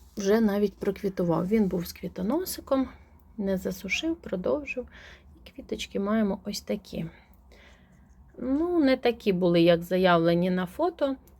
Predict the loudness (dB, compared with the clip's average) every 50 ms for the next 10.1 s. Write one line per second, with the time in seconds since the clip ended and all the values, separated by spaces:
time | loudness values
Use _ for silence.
0 | _ -6 -4 -2 -2 -2 -2 -2 -2 -2 0 0 0 0 0 2 2 2 4 4
1 | 2 2 2 0 0 -2 -4 -8 -10 -16 -14 -10 -8 -8 -4 -2 -2 -2 -2 -4
2 | -4 -4 -2 -2 -2 -2 -4 -4 -4 -2 -2 -2 -2 -4 -6 -8 _ -20 -20 -12
3 | _ -6 -6 -6 -4 -4 -2 0 2 2 2 2 0 -2 -2 -2 -4 -4 -4 -10
4 | -18 -20 -20 _ -4 -2 0 0 2 0 0 -2 -4 -2 0 0 0 2 2 4
5 | 4 4 4 4 4 2 2 0 -4 -10 -14 -10 -4 -4 -2 -2 -2 -2 -4 -4
6 | -6 -6 -4 -4 -2 0 0 0 2 0 0 0 0 -2 0 2 2 4 4 4
7 | 4 2 2 -2 -4 -2 0 2 2 2 2 0 -4 -6 -10 -8 -4 -2 0 0
8 | 0 0 -2 -4 -4 -2 -2 0 0 0 -2 -6 -6 0 2 2 4 2 2 0
9 | -2 -4 -2 -2 0 0 2 0 0 0 2 2 2 0 0 -4 -8 -6 -6 -6
10 | -6